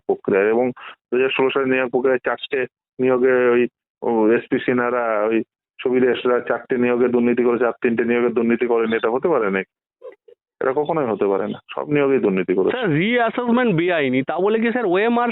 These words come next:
Speaker 2: শিটটা প-, প্রকাশ তো
Speaker 1: একদম নাম্বার বাড়ানো যায় না। রিঅ্যাসেসমেন্ট বেআইনি, রিঅ্যাসেসমেন্ট নিয়ম বিরুদ্ধ। দেখুন, আমি যে, যেখানে আর্গুমেন্টটা করেছিলাম, অনেকে হয়তো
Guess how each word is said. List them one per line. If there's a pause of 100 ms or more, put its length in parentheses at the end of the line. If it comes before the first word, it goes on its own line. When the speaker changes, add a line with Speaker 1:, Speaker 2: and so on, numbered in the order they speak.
(120)
Speaker 2:
শিটটা
প-,
প্রকাশ
তো
Speaker 1:
একদম
নাম্বার
বাড়ানো
যায়
না।
রিঅ্যাসেসমেন্ট
বেআইনি, (380)
রিঅ্যাসেসমেন্ট
নিয়ম
বিরুদ্ধ। (640)
দেখুন,
আমি
যে, (260)
যেখানে
আর্গুমেন্টটা
করেছিলাম,
অনেকে
হয়তো